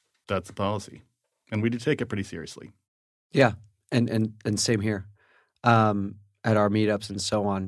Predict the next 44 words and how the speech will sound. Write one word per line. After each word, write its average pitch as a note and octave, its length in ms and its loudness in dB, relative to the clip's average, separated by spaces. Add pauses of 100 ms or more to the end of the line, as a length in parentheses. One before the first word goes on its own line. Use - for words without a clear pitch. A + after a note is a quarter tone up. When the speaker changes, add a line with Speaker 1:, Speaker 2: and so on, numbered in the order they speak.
Speaker 2:
because G2+ 580 -4 (380)
a G#2 80 -4
lot A2 240 6
of G#2+ 80 0
these G#2 240 -4
folks, G#2+ 680 -4 (580)
I B2 60 -2
take E3 240 0
a F3 40 -2
lot D3+ 160 6
of - 80 -2
pride A2 260 2
and A2 80 -4
responsibility, A2 600 -2
and G#2 80 -2
I G#2 60 -4
think G#2 260 -8
you G#2+ 80 -4
do G#2 220 -2
too, G#2+ 280 -4
and G#2 80 -2
I G#2 60 -2
don't G2+ 120 -2
wanna G2+ 120 -4
put - 200 -10
words G#2+ 200 -4
in G#2 60 -4
your G2+ 100 -4
mouth, G#2 320 -6 (160)
in A2 120 -2
terms G#2+ 260 -2
of G2 100 -4
when G#2+ 380 -2
people B2 360 -4
spend G2 360 0
time G2+ 380 -2
with G#2+ 220 0
us D#3+ 360 -2 (580)
to - 100 -2
make A#2 240 2
it A#2+ 100 0
the G#2 80 -4
best A2+ 480 0
experience G#2 840 -6